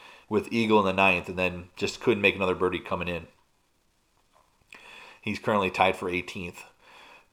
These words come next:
Uh, Max Schwartz from Emory had a, had a good day, a, a seventy-two. So, you know, it was nice to see some of the guys who we have kind of talked about all year play well today, but it just, you know,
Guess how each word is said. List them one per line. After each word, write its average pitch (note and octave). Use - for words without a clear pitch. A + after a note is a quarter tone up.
Uh, A#2+
Max A#2+
Schwartz B2
from G#2+
Emory A2
had G#2
a, G2+
had A2
a G2+
good G2+
day, F#2+
a, F#2
a G#2
seventy-two. F#2+
So, -
you A#2+
know, A2
it C3
was B2+
nice D#3+
to B2+
see B2
some B2+
of A#2
the A2
guys G#2
who G#2
we A#2
have G2+
kind A2+
of G2+
talked G#2+
about G2
all G2
year G#2
play C3
well D3
today, D3
but A2+
it A#2
just, -
you A2
know, F#2